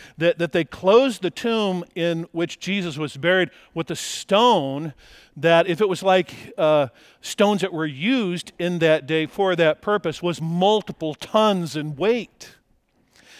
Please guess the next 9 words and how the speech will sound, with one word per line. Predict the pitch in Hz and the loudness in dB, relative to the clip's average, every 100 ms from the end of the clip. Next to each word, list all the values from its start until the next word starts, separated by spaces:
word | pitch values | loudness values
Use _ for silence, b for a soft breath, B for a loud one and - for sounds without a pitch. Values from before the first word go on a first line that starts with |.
| B B B | B B B
A-, | - 196 180 | 0 2 2
and | 190 | 2
then | 196 - - | -2 -6 -10
authenticated | - 185 - 254 311 269 - 214 190 170 | 2 2 6 4 4 0 0 2 4 2
the | 156 | -4
closure | - 165 208 349 330 269 220 180 | -10 0 4 6 4 2 0 0
of | 175 160 151 | 0 0 2
that | 151 - | 0 -2
stone | - - 175 165 | -16 -4 0 0